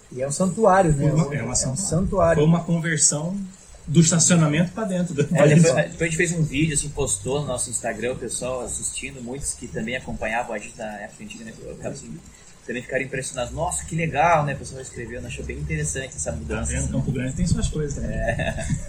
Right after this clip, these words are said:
Speaker 1: É, não, e eu, nós estamos combinando com o padre, ah, não sei não, viu? Acho que vai surgir alguma coisa aí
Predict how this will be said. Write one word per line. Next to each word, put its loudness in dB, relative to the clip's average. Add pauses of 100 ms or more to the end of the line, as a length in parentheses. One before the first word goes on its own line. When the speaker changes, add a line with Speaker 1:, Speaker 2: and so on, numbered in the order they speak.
(200)
Speaker 1:
É, 6
não, 4
e 4
eu, 6
nós 0
estamos 0
combinando 0
com -8
o -4
padre, 6
ah, 6
não 2
sei 0
não, 4
viu? 2
Acho -2
que -6
vai 2
surgir -2
alguma -2
coisa -4
aí 0